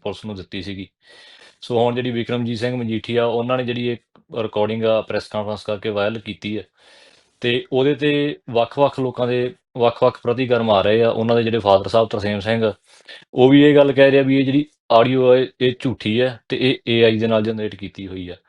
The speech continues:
ਸੋ ਮੈਂ ਅੱਜ ਇਹ ਗੱਲ ਰੱਖਣੀ ਚਾਹੁੰਦਾ ਵੀ ਇਹ ਜਿਹੜੀ, ਜੇ ਇਹ ਉਹਨਾਂ ਨੂੰ ਲੱਗਦਾ, ਜੇ ਉਹ ਕਹਿੰਦੇ ਆ,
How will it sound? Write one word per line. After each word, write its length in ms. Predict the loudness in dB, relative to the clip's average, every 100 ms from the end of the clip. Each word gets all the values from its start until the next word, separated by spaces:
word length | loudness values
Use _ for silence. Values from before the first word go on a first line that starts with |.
| _ -20 -20 _
ਸੋ 200 | 0 2
ਮੈਂ 560 | 4 4 2 0 2
ਅੱਜ 180 | 2 2 -2
ਇਹ 200 | 2 4
ਗੱਲ 160 | 4 2
ਰੱਖਣੀ 320 | -2 -2 0
ਚਾਹੁੰਦਾ 180 | 2 2
ਵੀ 120 | 2
ਇਹ 140 | 2 2
ਜਿਹੜੀ, 220 | 2 0 -4 _ _ -4
ਜੇ 400 | 4 4 4 2
ਇਹ 260 | 4 4 4
ਉਹਨਾਂ 240 | 2 2 4
ਨੂੰ 80 |
ਲੱਗਦਾ, 400 | 4 4 4 2
ਜੇ 160 | 2 2
ਉਹ 100 | 0
ਕਹਿੰਦੇ 400 | 0 2 4 4
ਆ, 120 | 4